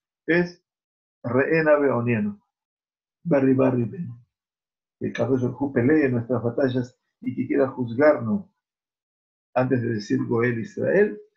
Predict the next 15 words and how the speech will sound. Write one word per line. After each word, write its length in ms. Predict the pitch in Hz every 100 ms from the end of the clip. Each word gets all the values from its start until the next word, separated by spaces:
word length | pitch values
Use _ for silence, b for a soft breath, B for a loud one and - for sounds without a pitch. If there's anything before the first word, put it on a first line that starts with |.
| _
Y 100 | -
allí 580 | 120 120 208 220 214 208 - _ -
nos 140 | 117
dice 300 | 156 175 156
Rambam, 440 | 156 165 220 170 - _ _
en 160 | 107 123
esa 240 | 180 180
brajá 580 | 156 302 - 202 175 175 _ _ _ _ _ _ _
tiene 540 | 139 190 170 156 170 _ _ _ _ _ _
que 100 | 117
decir, 500 | 110 104 151 143 139 208 _ _ _ _
en 80 | 175
la 80 | 180
brajá 280 | 175 -
Shemit, 440 | 123 156 156 180